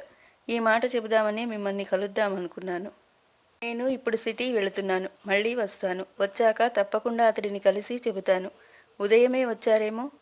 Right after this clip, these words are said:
అప్పుడే వెళతారా?" "పని ఉంది." "కన్నాని చూశారా?" "నిన్ననే హాస్పిటల్కి వెళ్ళి చూశాను. అతడి ఆరోగ్యం చాలా ఇంప్రూవ్ అయింది. వచ్చే ఆదివారం ఆపరేషన్కి డేట్ ఫిక్స్ చేశారు. వాడిని చూడాలనిపిస్తుంది. ఉదయం వెళ్ళి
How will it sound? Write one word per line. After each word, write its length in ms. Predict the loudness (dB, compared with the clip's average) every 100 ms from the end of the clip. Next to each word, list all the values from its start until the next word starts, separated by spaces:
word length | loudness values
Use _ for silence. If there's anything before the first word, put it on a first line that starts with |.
| -4
అప్పుడే 320 | -2 0 0
వెళతారా?" 540 | 0 0 2 2 0 -8 _ _ 2
"పని 200 | 2 2
ఉంది." 340 | -2 -6 -8 -10 _ _ -4
"కన్నాని 400 | -2 2 0 -2 -6
చూశారా?" 500 | -4 2 2 2 -6 _ _ _ -6
"నిన్ననే 380 | -2 0 0 -2
హాస్పిటల్కి 680 | 0 0 -2 -4 -4 -4
వెళ్ళి 280 | -4 -4 -6 -8
చూశాను. 400 | -8 -2 -2 -2 -12 _ _ 0
అతడి 280 | 2 2 2
ఆరోగ్యం 560 | 4 6 4 0 -2 0
చాలా 240 | 2 4 4
ఇంప్రూవ్ 420 | 2 -2 -2 0
అయింది. 380 | 0 0 -6 -8 -12 -20 -2 0
వచ్చే 300 | 2 4 4
ఆదివారం 600 | 6 2 4 6 6 4
ఆపరేషన్కి 840 | 2 2 4 2 0 -2 -4 -2
డేట్ 260 | 0 0 0
ఫిక్స్ 320 | -6 -6 -4
చేశారు. 400 | -4 0 -2 -2 -10 -20 -20 -20 -2 6
వాడిని 440 | 8 6 2 -2 0
చూడాలనిపిస్తుంది. 1000 | 4 6 6 4 -2 -8 -6 -6 -4 -6 -8 -12
ఉదయం 340 | -2 0 0 -2
వెళ్ళి 320 | -4 -4